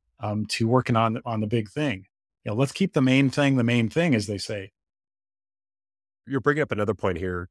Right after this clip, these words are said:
Speaker 2: too, which is not part of today's discussion, but maybe for another one, which is when you want people to change or you want them to do things differently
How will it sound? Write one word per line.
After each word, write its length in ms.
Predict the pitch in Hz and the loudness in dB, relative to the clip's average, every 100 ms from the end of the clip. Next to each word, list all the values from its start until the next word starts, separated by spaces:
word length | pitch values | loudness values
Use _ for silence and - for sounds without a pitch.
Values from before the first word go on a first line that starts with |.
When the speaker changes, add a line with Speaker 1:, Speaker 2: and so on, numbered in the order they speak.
| - | -8
Speaker 2:
too, 180 | 107 92 | -4 -2
which 220 | 90 - | -4 -4
is 220 | 90 - _ _ _ _ - | -8 -8 _ _ _ _ -4
not 160 | 117 98 | -2 0
part 160 | 107 95 | 0 -2
of 80 | |
today's 400 | 90 101 104 101 | -2 2 2 2
discussion, 480 | - 104 - 95 101 | -4 -4 0 0 0
but 120 | 95 | 0
maybe 200 | 101 113 | 2 2
for 160 | 113 113 | 2 2
another 200 | 98 107 | 2 2
one, 200 | 92 87 | 0 0
which 180 | 90 - | -2 0
is 240 | 95 87 _ _ _ | -2 -2 _ _ _
when 280 | - 107 98 | -6 0 0
you 140 | 104 117 | 0 2
want 300 | 110 113 - _ _ | 4 4 0 _ _
people 260 | - 107 104 | -8 -4 -4
to 100 | 95 | -6
change 440 | - 107 101 98 | -2 0 0 -2
or 40 | 95 | -2
you 80 | 92 | 0
want 220 | 104 - | 0 0
them 140 | 104 | -6
to 80 | 95 | -4
do 140 | 92 98 | -4 -6
things 280 | 101 90 | -6 -8
differently 720 | 85 101 127 - 95 85 85 | -2 -4 -2 -8 -8 -6 -8